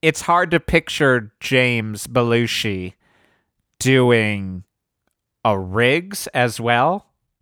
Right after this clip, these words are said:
Like, you can see that it went through another ringer. Um, and that if you've, if you, maybe it could have worked with the Belushi boy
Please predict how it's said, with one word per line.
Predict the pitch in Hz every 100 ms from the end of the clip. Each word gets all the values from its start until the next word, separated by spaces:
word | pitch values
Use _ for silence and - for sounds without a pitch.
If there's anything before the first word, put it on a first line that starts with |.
| -
Like, | 135 170
you | 165
can | 170
see | 147 - - 202 202
that | 170 151
it | 143 -
went | 143 151
through | - 156
another | 127 117 123 131 131
ringer. | 110 113 120 139 160 - _ _ _ _ _ _ _ _ _ -
Um, | 127 120 120 113 117 _ _ _ _ _ _ _ _ _ _ _
and | 139 139
that | 143 143 -
if | 147 147
you've, | 170 147 123 -
if | 151 -
you, | 151 139 123 _ _ _ _
maybe | 147 135 139 151 185 165 139
it | -
could | 156 127
have | 107
worked | 110 113 - -
with | 110 101 - - _ _ _ _ _ _ _ _ _ _ _ _ _
the | 123
Belushi | 110 113 110 107 - 95
boy | 98 92 104